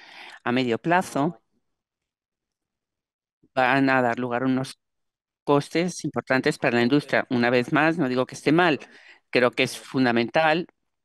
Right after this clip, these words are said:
porque va a tener un resultado a largo plazo, pero tenemos que darnos cuenta de que hay unos desafíos muy importantes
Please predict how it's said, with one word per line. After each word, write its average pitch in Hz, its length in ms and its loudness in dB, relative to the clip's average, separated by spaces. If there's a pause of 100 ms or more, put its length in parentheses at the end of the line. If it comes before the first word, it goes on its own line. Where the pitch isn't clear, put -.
(400)
porque 139 220 0
va 123 60 6
a 120 40 0
tener 131 460 0
un 143 100 -2
resultado 139 600 0
a 131 60 2
largo 120 260 -4
plazo, 151 280 -6
pero 127 200 -6
tenemos 180 280 -2
que 190 80 -4
darnos 165 260 0
cuenta 143 340 0
de 135 100 -2
que - 120 -6
hay 139 80 0
unos 135 240 2
desafíos 131 580 -2
muy 156 120 2
importantes 120 720 -4